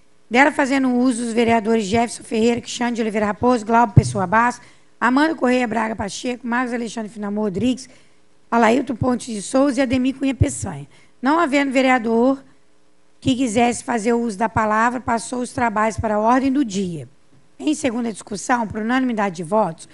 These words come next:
na forma do artigo cento e quarenta e quatro, parágrafo primeiro, inciso quinto,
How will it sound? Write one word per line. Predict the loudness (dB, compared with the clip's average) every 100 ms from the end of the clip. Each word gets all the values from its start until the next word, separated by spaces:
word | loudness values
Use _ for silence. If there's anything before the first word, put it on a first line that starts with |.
| -20 -20 -4
na | -2
forma | 0 0 0
do | 0
artigo | 0 -2 -8 -8 -8
cento | -6 -6 -6
e |
quarenta | -4 -2 -2 -8
e |
quatro, | 0 2 2 -2 -14 -20 -20 -20 -20 0
parágrafo | 4 6 4 2 -4
primeiro, | -4 0 0 0 -2
inciso | -6 -4 -2 -2 -4
quinto, | -6 0 0 -2